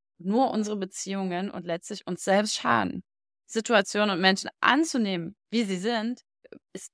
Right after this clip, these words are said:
unfassbar befreiend und würde dich von unnötigem Leid befreien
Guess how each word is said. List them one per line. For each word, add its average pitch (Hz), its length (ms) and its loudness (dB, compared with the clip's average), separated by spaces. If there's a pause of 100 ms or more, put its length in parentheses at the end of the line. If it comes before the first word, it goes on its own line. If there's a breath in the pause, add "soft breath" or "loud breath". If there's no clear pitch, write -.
unfassbar 220 760 2
befreiend 165 560 -2 (320)
und 170 100 -8
würde 196 120 4
dich 208 120 -4
von 170 280 -8
unnötigem 269 760 2
Leid 190 540 2
befreien 220 720 4